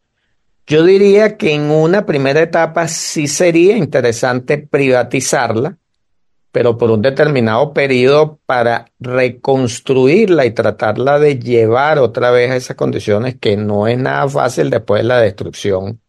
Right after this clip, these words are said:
en la que ha se-, a, a la que ha sido sometida. Y, y como liberal,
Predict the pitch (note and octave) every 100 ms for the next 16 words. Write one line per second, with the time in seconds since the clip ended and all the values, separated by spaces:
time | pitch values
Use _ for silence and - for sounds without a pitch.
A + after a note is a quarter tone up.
0 | _ _ _ _ _ A2+ G#2+ G2 - F2
1 | - - A2+ A2 - A#2 G2+ G2+ F#2 -
2 | A2 A2 G#2+ - B2+ G2+ F#2+ E2+ C3 C#3+
3 | A#2 - _ _ _ _ _ _ _ _
4 | _ _ C3+ C3+ C3 C#3 - C#3 B2+ B2
5 | B2 A#2+ A2+ C#3 B2+ C3 B2+ B2 A#2+ A#2
6 | A#2 C3 E3 G3+ -